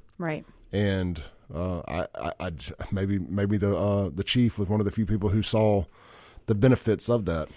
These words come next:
Speaker 2: I
Speaker 1: Well,
Speaker 2: mean, the
Speaker 1: and
Speaker 2: crime is down.
Speaker 1: Right.
Speaker 2: Well, the m-, murders
Speaker 1: Mm-hmm.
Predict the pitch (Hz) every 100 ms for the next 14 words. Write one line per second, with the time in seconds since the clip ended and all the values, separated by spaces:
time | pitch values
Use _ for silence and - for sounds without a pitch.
0 | - _ 233 220 214 - 233 156 220 269
1 | 135 123 110 92 64 - 208 226 165 -
2 | - 143 123 110 - 147 127 120 120 -
3 | 104 127 135 139 104 64 52 - - 180
4 | 151 165